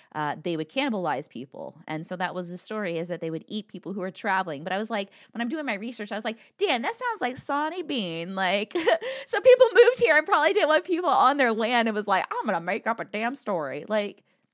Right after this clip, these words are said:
yeah. So there is a little story about, you know, where I live. Um, but yeah, but also, like,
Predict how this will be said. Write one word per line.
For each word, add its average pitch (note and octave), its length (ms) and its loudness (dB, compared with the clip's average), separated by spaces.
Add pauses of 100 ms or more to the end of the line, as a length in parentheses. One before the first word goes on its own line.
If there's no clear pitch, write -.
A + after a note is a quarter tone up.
(460)
yeah. - 240 -10 (440)
So A#3+ 300 -2
there C4+ 240 0
is D4 280 -2
a C4+ 80 0
little A#3+ 260 -4
story G3+ 560 -8
about, E3 520 -6
you F3+ 120 -8
know, D#3+ 100 -6
where D3+ 240 -6
I C#3+ 180 -2
live. C3+ 440 -6
Um, C#3 540 -10 (800)
but G3 120 -4
yeah, F3+ 240 2
but F#3 160 -2
also, A3 400 -2
like, G3+ 300 -4